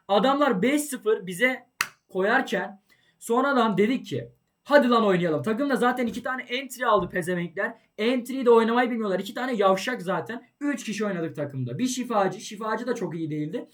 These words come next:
Bir smoke, bir de ben oynadım öncü Char'la. Abiler girdik maça.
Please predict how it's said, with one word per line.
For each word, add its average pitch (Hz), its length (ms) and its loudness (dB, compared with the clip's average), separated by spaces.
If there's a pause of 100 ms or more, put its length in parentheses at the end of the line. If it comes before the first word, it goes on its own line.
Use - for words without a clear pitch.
(280)
Bir 285 120 0
smoke, 285 440 0
bir 240 100 0
de 247 120 2
ben 247 140 2
oynadım 208 400 -2
öncü 190 340 0
Char'la. 131 540 -6 (1600)
Abiler 254 420 4
girdik 254 380 0
maça. 254 460 -6